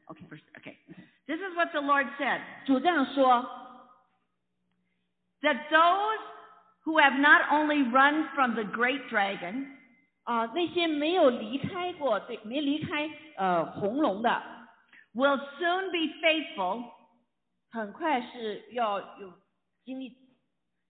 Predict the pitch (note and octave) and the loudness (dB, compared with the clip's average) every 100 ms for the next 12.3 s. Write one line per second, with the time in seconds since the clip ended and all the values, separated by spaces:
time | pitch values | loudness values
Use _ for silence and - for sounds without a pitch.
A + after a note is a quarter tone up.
0 | _ - A#3 - - D#4+ D#4+ C#4 G#3 G3+ | _ -4 -4 -4 0 4 4 4 0 -2
1 | A3 F3 - F#3 F#3 E3+ - E3 D3+ C3 | -2 -4 -8 -6 -2 -4 -4 -6 -6 -8
2 | C3 B2 _ _ _ _ - G3 A3+ C4+ | -14 -16 _ _ _ _ -10 -6 -2 -2
3 | C#4 C4+ F4+ G4+ F#4+ G4 D4+ G#3+ A#3+ A3+ | -2 -4 -6 -4 -4 -2 0 0 2 0
4 | G3 F#3 F3+ G3 F#3+ G4 C4 B3+ B3 G3 | 0 -2 -2 -4 -4 -2 -2 -4 -8 -6
5 | F#3+ - A#3+ C4+ F3+ E3+ E3+ D#3 C#3+ D3 | -6 -8 -8 -4 -4 -6 -14 -14 -14 -14
6 | G2+ - _ _ _ A3+ B3+ B3+ C4+ A#3+ | -16 -18 _ _ _ 2 2 2 -6 0
7 | C4+ C4+ C4+ C#4+ C4 A#3+ - B3+ C4+ E3 | 0 0 0 2 2 0 -2 4 6 6
8 | - - - - - _ - G3+ G3+ G3 | 2 -12 -16 -20 -20 _ -6 -4 -4 -4
9 | F#3+ F#3+ F#3 - - E3+ E3+ - A#3 C#4 | 0 0 -2 -10 -6 -4 -4 -4 -4 0
10 | D#4 B3+ C#4 C#4 B3+ B3 B3 - D#4+ D#4+ | 2 2 2 0 2 2 0 0 2 2
11 | C#4+ F3+ - B3+ A#3+ A#3 - - D#3 F3+ | 2 0 -2 0 0 0 -4 -8 -10 -12
12 | D#3+ D#3+ | -12 -14